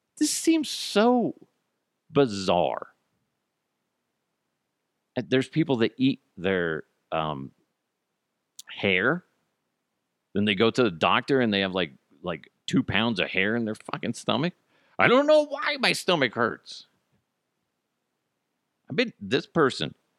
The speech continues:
I've been eating toilet paper the majority of my life. Who decides that they're like, "God, I'm just sitting here going to the bathroom.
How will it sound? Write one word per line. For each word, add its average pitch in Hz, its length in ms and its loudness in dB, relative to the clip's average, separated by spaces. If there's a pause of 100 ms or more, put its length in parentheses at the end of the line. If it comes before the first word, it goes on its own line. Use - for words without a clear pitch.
I've - 100 -2
been 220 120 2
eating 262 320 -2
toilet 285 480 0
paper - 420 -4 (300)
the 190 80 -4
majority 127 460 2
of 107 80 2
my 98 140 0
life. 80 240 -6 (540)
Who 190 160 2
decides 220 500 0
that 120 140 -4
they're 123 160 0
like, 110 200 -2
"God, 156 240 -2
I'm 104 200 -6
just - 200 -8
sitting 120 240 -4
here 117 200 -4
going 104 240 -4
to 92 80 -10
the 82 80 -12
bathroom. 113 480 -4